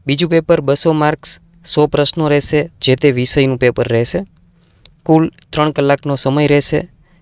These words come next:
નેગેટિવ માર્કિંગ નથી. પરીક્ષાનું માધ્યમ કયું રહેશે?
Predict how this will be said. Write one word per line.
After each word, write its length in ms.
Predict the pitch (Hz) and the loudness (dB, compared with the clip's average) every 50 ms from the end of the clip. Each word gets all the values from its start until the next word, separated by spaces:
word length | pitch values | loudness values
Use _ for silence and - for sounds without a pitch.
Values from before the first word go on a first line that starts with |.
| _ _ 135 | _ _ -4
નેગેટિવ 380 | 127 135 151 151 - 156 147 | -2 0 0 0 0 0 -2
માર્કિંગ 480 | 139 139 135 135 - - 131 127 120 123 | 0 -2 -2 -2 -4 -4 -4 -2 -2 -2
નથી. 280 | 127 - - 156 185 - _ _ _ _ _ _ - - - - - - _ _ _ _ _ _ _ _ _ _ _ _ _ _ _ _ _ _ _ _ _ _ _ _ _ _ _ _ _ _ _ _ _ _ _ _ _ _ _ _ _ _ | -4 -4 -6 -8 -8 -8 _ _ _ _ _ _ -20 -20 -20 -20 -20 -20 _ _ _ _ _ _ _ _ _ _ _ _ _ _ _ _ _ _ _ _ _ _ _ _ _ _ _ _ _ _ _ _ _ _ _ _ _ _ _ _ _ _
પરીક્ષાનું 520 | 151 156 165 160 - - 165 170 170 165 | -2 -2 0 -2 -2 -2 0 0 0 0
માધ્યમ 360 | 147 139 139 135 147 156 156 | 0 0 0 2 0 0 2
કયું 260 | 151 - 151 147 147 139 | 2 2 2 2 2 2
રહેશે? 380 | 135 131 127 - - 170 185 | 2 0 0 -2 -6 -8 -10